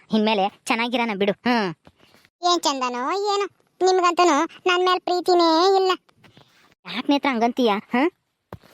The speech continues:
Speaker 2: ಯಾಕೆ ಅಂದ್ರೆ, ಇನ್ನೇನು, ಅಲ್ಲ, ನಾನು ಬಸ್ರಿ ಅಂತ ಗೊತ್ತಾದ್ರೂನು ನನ್ ನೋಡಕ್ ಸಮೇತ ಬರ್ಲಿಲ್ವಲ್ಲ ನೀವು, ಹಾ? ನಿಮ್ಮ ಅಮ್ಮ ಈ ಮಾತ್ ಕಟ್ಕೊಂಡು ಇಲ್ಲೇ ಉಳ್ಕೊಂಡ್ಬಿಟ್ಟೆ. ಬಂದು ಒಂದ್ ನೋಡ್ಕೊಂಡು ಮಾತಾಡ್ಸ್ಕೊಂಡ್ ಬಂದಿದ್ರೆ,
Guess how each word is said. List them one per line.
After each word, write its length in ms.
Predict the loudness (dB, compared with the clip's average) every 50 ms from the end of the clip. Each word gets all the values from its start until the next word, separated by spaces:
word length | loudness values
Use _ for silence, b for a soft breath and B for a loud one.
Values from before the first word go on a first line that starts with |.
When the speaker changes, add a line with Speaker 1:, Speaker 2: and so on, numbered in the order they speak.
| -20 -20 _ _ _
Speaker 2:
ಯಾಕೆ 280 | -4 -2 -2 -2 0 0
ಅಂದ್ರೆ, 520 | 0 2 0 -2 -2 -4 _ _ _ 4
ಇನ್ನೇನು, 400 | 4 6 6 6 4 4 2 0
ಅಲ್ಲ, 320 | -4 -6 _ _ 0 2 2 4 4 2 2 0 -2 -6 -10 _ _ _ _ _ _ _ _ -2
ನಾನು 320 | 0 2 2 2 2 2
ಬಸ್ರಿ 300 | 2 0 -2 0 2 2
ಅಂತ 160 | 2 2 0 -2
ಗೊತ್ತಾದ್ರೂನು 680 | -2 -4 -2 0 0 0 0 2 2 2 4 4 2 0
ನನ್ 380 | -2 -2 _ 0 2 2 4
ನೋಡಕ್ 260 | 4 4 2 2 0 0
ಸಮೇತ 300 | 0 0 0 2 2 2 2
ಬರ್ಲಿಲ್ವಲ್ಲ 460 | 2 2 2 0 0 0 0 0 0 0
ನೀವು, 200 | 0 0 -2 -4
ಹಾ? 300 | -6 -4 _ 0 0 0 0 _ _ _ -4
ನಿಮ್ಮ 140 | -2 0 0 0
ಅಮ್ಮ 180 | 0 0 0 0 0 2
ಈ 20 |
ಮಾತ್ 240 | 2 0 0 0 0
ಕಟ್ಕೊಂಡು 480 | -2 -4 0 0 0 0 2 2 2 2
ಇಲ್ಲೇ 460 | 0 -4 _ _ 2 4 4 4 2
ಉಳ್ಕೊಂಡ್ಬಿಟ್ಟೆ. 420 | 0 0 0 0 0 0 0 -2 -4 -4 _ _ _ _ _ _ _ _ _ -2
ಬಂದು 420 | 0 2 2 4 2 2 2 0 0 B B B 2 2
ಒಂದ್ 160 | 4 4 4
ನೋಡ್ಕೊಂಡು 600 | 2 2 2 2 2 2 2 2 2 2 2 2
ಮಾತಾಡ್ಸ್ಕೊಂಡ್ 540 | 2 0 -2 0 0 -2 0 0 0 0 2
ಬಂದಿದ್ರೆ, 500 | 2 0 0 0 0 -2 -2 _ _ _